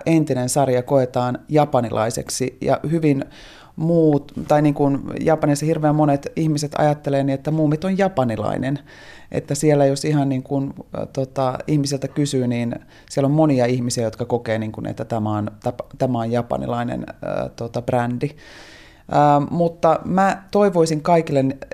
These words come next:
ihmisille ja muumifaneille, niin että, tota, katsoisi tätä avoimin sydämin ja mielin. Ja myöskin ajattelisi sitä, niin että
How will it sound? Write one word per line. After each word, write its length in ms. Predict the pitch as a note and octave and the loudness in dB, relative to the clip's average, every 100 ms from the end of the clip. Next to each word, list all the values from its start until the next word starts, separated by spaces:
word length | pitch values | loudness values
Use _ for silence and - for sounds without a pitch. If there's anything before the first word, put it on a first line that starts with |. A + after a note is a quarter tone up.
| - | -4
ihmisille 460 | F3 D#3+ D3+ C#3 C3+ | 0 2 2 2 4
ja 100 | C#3 | 4
muumifaneille, 760 | E3+ D#3+ D3 C#3+ B2+ B2 B2 | 4 4 2 2 0 0 0
niin 160 | B2 B2 | -2 -2
että, 200 | B2+ C#3 | -2 0
tota, 320 | C3 C3 C3+ - - - | 0 0 -4 -4 -16 -4
katsoisi 440 | F3 F3+ E3 D3 | -2 -2 -2 -4
tätä 220 | C3+ B2+ - | -4 -4 0
avoimin 540 | C#3 C#3+ B2+ B2 A#2+ - | 2 2 2 0 -2 -6
sydämin 640 | - - D3 E3+ F3 E3+ D#3 | -8 -2 0 2 2 2 2
ja 120 | A#2+ | 2
mielin. 600 | B2 C#3 E3+ G3 A#3 A#3 - - - - - | 2 2 2 2 0 -2 -10 -20 -20 -20 -12
Ja 260 | F3+ E3+ - - | -4 0 0 -2
myöskin 460 | - F3+ E3+ E3 D3+ | -2 0 0 0 0
ajattelisi 440 | D#3 D3+ D3 C#3 | 2 2 0 -4
sitä, 240 | - D3+ C3+ | -2 -2 0
niin 100 | C3 | -2
että 280 | - C3+ | -2 -4